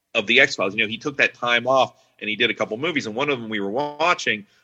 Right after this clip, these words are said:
I was watching with the kids. It, it's not terrible, but it's not great, was, um, uh,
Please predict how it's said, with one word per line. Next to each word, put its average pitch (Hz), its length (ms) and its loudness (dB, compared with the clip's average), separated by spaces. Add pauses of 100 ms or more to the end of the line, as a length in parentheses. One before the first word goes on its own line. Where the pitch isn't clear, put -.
I 113 80 2
was 110 140 0
watching 113 240 -2
with 101 80 -10
the - 80 -20
kids. 160 280 -2
It, 123 160 -6
it's 180 320 -8
not 208 220 6
terrible, 156 380 4
but 113 100 2
it's - 80 -10
not 131 180 -2
great, 123 300 2
was, 101 180 -2
um, 98 280 -2 (480)
uh, 95 400 2